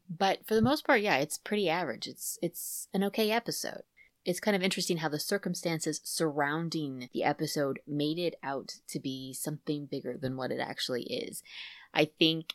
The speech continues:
had it not been taken out of syndication, I really don't think we'd be talking about it that much. There are other episodes that are much better, I think, and much more popular.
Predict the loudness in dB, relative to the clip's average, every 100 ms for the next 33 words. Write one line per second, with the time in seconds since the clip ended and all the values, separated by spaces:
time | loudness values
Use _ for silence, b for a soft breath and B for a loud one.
0 | -4 -2 2 2 0 -2 -4 -4 -2 0
1 | 2 2 -2 -4 -8 -2 2 2 2 0
2 | -2 -2 -2 0 -2 -2 -4 -4 -6 -10
3 | _ -8 -6 0 0 0 -2 -4 -6 -4
4 | -6 -6 -8 -6 -6 -4 -6 -4 -4 -6
5 | -6 -8 -6 -8 -8 _ 2 4 6 4
6 | 4 4 4 0 -2 -2 -2 0 0 -2
7 | -4 -2 0 -2 -4 -8 _ _ _ -4
8 | -4 -4 -6 -6 -10 _ _ _ -2 0
9 | 2 0 0 -2 -2 -4 -4 -4 -4 -4